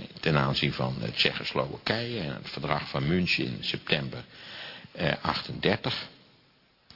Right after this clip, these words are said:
Maar daar is men nooit op ingegaan. En wat natuurlijk een belangrijke rol speelde in de jaren dertig, dat veel van de,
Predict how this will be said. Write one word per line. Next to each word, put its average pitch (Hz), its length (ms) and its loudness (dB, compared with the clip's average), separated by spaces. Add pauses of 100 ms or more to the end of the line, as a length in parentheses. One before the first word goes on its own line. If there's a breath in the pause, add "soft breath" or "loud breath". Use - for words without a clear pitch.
(720 loud breath)
Maar 104 180 6
daar 87 200 -4
is - 400 -4
men 76 300 2
nooit 71 540 -4
op - 200 -2
ingegaan. 110 560 4 (100)
En 82 240 0
wat 85 160 0
natuurlijk 80 360 -2
een 73 180 2
belangrijke 82 600 2
rol 110 240 -2
speelde 113 540 2
in 92 100 0
de 90 60 0
jaren 78 380 2
dertig, 101 500 -2
dat 85 200 0 (560 loud breath)
veel 92 440 4
van 82 320 4
de, 80 240 8